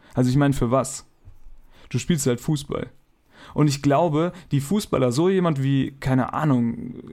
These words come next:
was, was weiß ich, irgendjemand, der jetzt in der dritten Liga, zweiten Liga spielt und so, die lieben halt den Sport und,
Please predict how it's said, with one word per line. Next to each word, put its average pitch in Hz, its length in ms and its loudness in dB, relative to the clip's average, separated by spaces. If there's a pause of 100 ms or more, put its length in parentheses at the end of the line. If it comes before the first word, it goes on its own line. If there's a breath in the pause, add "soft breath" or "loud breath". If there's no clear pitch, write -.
(120)
was, 123 300 -8 (300)
was - 200 -6
weiß 131 220 -2
ich, - 340 -2
irgendjemand, 156 560 0
der 143 140 2
jetzt 143 180 -2
in 143 60 -2
der 131 80 0
dritten 147 260 -2
Liga, 156 300 0
zweiten 147 300 -4
Liga 165 280 0
spielt 123 280 -4
und 117 100 0
so, 117 80 -2
die 120 100 0
lieben 160 360 2
halt 131 160 0
den 120 100 0
Sport 139 420 -2
und, 131 160 0